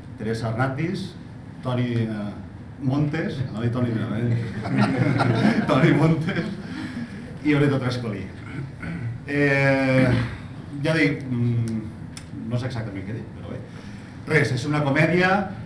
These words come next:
eh, l'hem preparat, eh, des de setembre, estem en ella. Sabeu que més o menys per aquestes dates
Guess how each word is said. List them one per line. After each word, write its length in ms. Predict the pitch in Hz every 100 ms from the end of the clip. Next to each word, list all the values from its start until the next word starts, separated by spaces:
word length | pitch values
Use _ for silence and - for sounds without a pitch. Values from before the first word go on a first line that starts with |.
| -
eh, 260 | 143 139 139
l'hem 120 | 139 139
preparat, 540 | 139 139 143 139 143
eh, 340 | 143 139 135 127
des 120 | 135
de 120 | 127
setembre, 440 | 127 151 156 170
estem 320 | 147 - 135 131
en 120 | 135
ella. 420 | 151 - 165 -
Sabeu 280 | - 131 143
que 140 | 143 135
més 180 | 131
o 60 | 131
menys 140 | 135
per 120 | 135 131
aquestes 240 | 123 117
dates 400 | 127 135 123